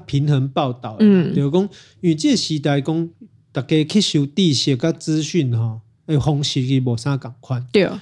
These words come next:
Speaker 1: 哦，那不可否认，其实现代化的社会，资讯的爆炸跟资讯的交流，其实频率也愈来愈紧。哦，你讲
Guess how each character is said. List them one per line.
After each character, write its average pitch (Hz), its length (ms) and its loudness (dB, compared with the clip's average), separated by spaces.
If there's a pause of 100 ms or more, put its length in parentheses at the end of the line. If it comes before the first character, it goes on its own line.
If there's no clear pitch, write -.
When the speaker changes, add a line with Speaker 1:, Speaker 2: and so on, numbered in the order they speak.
(160)
Speaker 1:
哦， 131 180 0
那 233 120 4 (240)
不 269 120 2
可 196 120 4
否 143 220 -2
认， 170 160 4
其 135 180 -2
实 - 80 -2
现 175 200 2
代 156 200 0
化 139 200 0
的 131 100 2
社 143 240 0
会， 135 140 2
资 160 180 -2
讯 156 260 0
的 127 120 0
爆 131 280 -2
炸 127 280 -2
跟 139 200 0
资 139 140 2
讯 135 180 2
的 123 140 0
交 135 240 0
流， 123 160 0
其 131 140 -2
实 135 80 2
频 139 260 0
率 185 160 6
也 127 80 4
愈 131 140 2
来 135 80 2
愈 120 260 -2
紧。 117 240 -4 (400)
哦， 151 100 0
你 185 80 6
讲 233 160 2